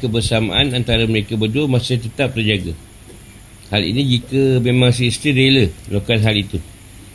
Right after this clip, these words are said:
Namun jika tidak, suami harus memenuhi hak si isteri atau menceraikannya. Wa sulhu khair, dan perdamaian itu lebih baik dari berpisah. Sikap nusyus, memalingkan diri dan membuang muka. Wa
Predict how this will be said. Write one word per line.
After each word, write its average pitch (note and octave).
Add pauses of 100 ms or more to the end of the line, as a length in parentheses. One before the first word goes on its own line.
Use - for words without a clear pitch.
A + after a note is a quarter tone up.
(320)
Namun B2+
jika A#2+
tidak, B2
suami B2+
harus B2+
memenuhi B2
hak A#2+
si A#2+
isteri - (240)
atau A2+
menceraikannya. G#2+ (1500)
Wa G2+
sulhu C3
khair, A#2 (1040)
dan A2+
perdamaian A#2+
itu C#3+
lebih C3+
baik C3+ (240)
dari A2
berpisah. A2+ (1120)
Sikap B2
nusyus, D#3
memalingkan B2+
diri C3
dan C3
membuang A#2+
muka. F#2+ (960)
Wa -